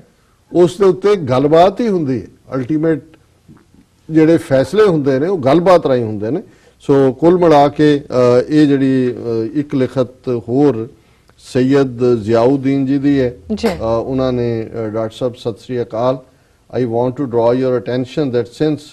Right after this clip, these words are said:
Speaker 1: Kartarpur Langa is about to open," ਇਹ ਉਹਨਾਂ ਦੀ ਇੱਕ ਦਿਨ ਪਹਿਲਾਂ ਸੀ, but I am afraid in order to sabotage this effort between Sikh and Pa-, Pakistan, Indian Raw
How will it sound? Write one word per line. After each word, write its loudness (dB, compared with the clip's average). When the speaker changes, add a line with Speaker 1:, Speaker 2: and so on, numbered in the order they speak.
Speaker 1:
Kartarpur -2
Langa 0
is -4
about 2
to -4
open," -6
ਇਹ -4
ਉਹਨਾਂ -6
ਦੀ -8
ਇੱਕ -12
ਦਿਨ -8
ਪਹਿਲਾਂ -4
ਸੀ, -10
but -6
I -4
am -2
afraid 0
in 0
order 4
to -2
sabotage 0
this -4
effort -8
between -8
Sikh -6
and -8
Pa-, -8
Pakistan, -6
Indian 4
Raw 2